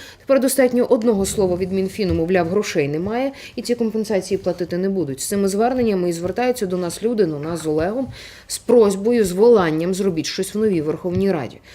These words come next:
Але для того, щоб цю ситуацію можна було зробити, для того, щоб припинити політиканство і кнопкодавство, і Верховна Рада почала повертатися до людей обличчям,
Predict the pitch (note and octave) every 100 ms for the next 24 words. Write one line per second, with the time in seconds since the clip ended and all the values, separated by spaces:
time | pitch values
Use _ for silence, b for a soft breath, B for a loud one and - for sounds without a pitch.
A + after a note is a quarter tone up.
0 | B B E3+ F#3 G#3+ C#4 C4+ A#3 - C4+
1 | C#4 C4 B3+ A3 G3+ G#3 F#3 E3+ D#3+ D3+
2 | D3+ F3 A#3 G#3 C3 C3+ G#3 G3+ G3 F#3+
3 | - B B B A3 A3+ B3+ B3+ A3+ A3
4 | A3 G#3+ A3 A#3 F#3 - E3+ E3 F#3 F3+
5 | G#3+ G3+ D3 - D#3 D3+ D#3+ F#3 G3 G#3+
6 | G#3 E3+ - - A3 F#3 E3 F3+ F3+ F3
7 | D#3+ D3 D#3 D#3+ D#3 D#3 D3 F3+ B3 C4+
8 | G#3